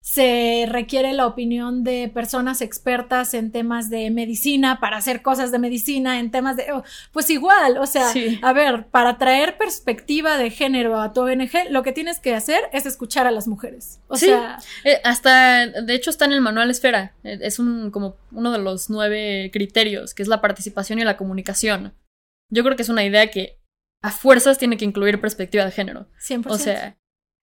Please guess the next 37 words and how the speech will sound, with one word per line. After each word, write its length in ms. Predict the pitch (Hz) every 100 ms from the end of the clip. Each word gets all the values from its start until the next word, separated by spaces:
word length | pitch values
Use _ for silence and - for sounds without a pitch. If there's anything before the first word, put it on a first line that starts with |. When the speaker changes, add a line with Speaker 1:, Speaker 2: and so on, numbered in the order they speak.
| _ _
Speaker 2:
no 200 | 226 226
puedes 180 | 247 240
tener 240 | 214 214
dia-, 160 | 214 220
no 140 | 240
puedes 160 | 285 240
entablar 320 | 208 208 220
un 100 | 226
diálogo, 760 | 208 208 214 214 220 220 - _ -
eh, 460 | 202 190 104 - _
ni, 220 | - 202 196
ni 120 | 202
tener 220 | 202 208
una 140 | 214
comunicación 520 | 208 196 190 190 214 208
abierta 560 | 208 220 226 269 294
sin, 380 | 294 202 190 185 _ _ _
s-, 140 | - -
sin 180 | - 214
tener 180 | 214 220
en 120 | 233
cuenta 260 | 233 226 233
que 80 | 190
los 140 | 185
contextos 400 | 190 190 202 214
son 160 | 220 214
distintos, 580 | 202 208 196 - 180
¿no? 240 | 190 240 302
Y 160 | 214
eso 380 | 214 240 247 - _ _ -
a 80 |
fuerzas 480 | - 240 247 269 262
va 20 |
a 60 | 220
implicar 280 | 208 208 202
al 100 | 190
género. 360 | 196 190 -